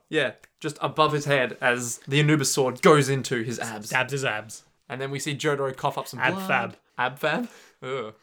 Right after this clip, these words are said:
Speaker 2: Jotaro coughs up a lot of blood.
Speaker 1: Like, a lot of blood.
Speaker 2: You know, the,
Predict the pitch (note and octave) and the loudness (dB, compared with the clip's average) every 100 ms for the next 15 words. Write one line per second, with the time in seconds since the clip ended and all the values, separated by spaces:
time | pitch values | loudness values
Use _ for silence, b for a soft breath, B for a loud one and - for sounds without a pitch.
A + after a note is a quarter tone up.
0 | _ F#3 F#3 F#3 F3 D#3 D3+ C3 A#2 A#2+ | _ 2 4 2 0 -2 -4 -4 -6 0
1 | D3 F3 D3+ C#3+ C3 C3+ _ _ A#2 G#2+ | 4 4 2 0 0 -2 _ _ -16 -12
2 | G2+ A2 A#2+ G#2+ A2 A#2 A#2+ - F3 D#3+ | -6 -2 -2 -4 -6 -6 -6 -8 -2 -2
3 | D#3+ F#3 A3 | -2 -6 -10